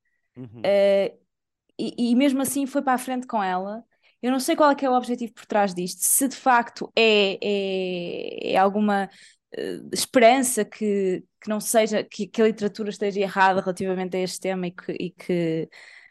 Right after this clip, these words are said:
Speaker 2: eh, e que, portanto, que tudo vá correr como, como se prevê e, e que, e que haja muito otimismo em relação a esta medida. E mesmo que haja otimismo em relação a esta medida, há medidas melhores para,
Speaker 1: Uhum.
Speaker 2: hum,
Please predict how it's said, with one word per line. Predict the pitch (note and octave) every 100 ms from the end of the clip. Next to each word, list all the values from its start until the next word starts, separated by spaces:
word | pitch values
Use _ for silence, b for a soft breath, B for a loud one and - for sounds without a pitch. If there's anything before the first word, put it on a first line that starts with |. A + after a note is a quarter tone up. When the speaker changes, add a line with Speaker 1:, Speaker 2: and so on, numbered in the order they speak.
| _ -
Speaker 2:
eh, | - - - -
e | -
que, | -
portanto, | - F3+ F3 F3 E3
que | - -
tudo | - G#3
vá | G#3 G#3
correr | - - G#3
como, | G#3 F#3+ F#3
como | G#3
se | F#3 -
prevê | F#3 E3+ F3+ G3+ A#3+
e, | F#3+ E3 -
e | F3+
que, | - G#2 D#2 B1+ -
e | -
que | -
haja | F3+
muito | G3 A3 G#3+
otimismo | G3+ G#3 G3+ F#3
em |
relação | F3 F3 F#3+
a |
esta | F3+ F#3
medida. | F3+ F3+ G3+ A3 B -
E | B3+
mesmo | D#4+ D#4+
que | C4
haja | D4+ D4
otimismo | C4+ B3+ C4 B3
em | B3
relação | A#3 A#3+
a | A#3
esta | A#3
medida, | A3 A#3 A3 G3+ b _
há | -
medidas | D4+ C#4 B3+ A3+
melhores | A3 G#3+ G3 G3 - - _ _ _
para, | - G#3 G3+ F#3+ F#3 F#3
Speaker 1:
Uhum. |
Speaker 2:
hum, | F#3 F#3 F3+ F3+ F3+ F#3 F#3+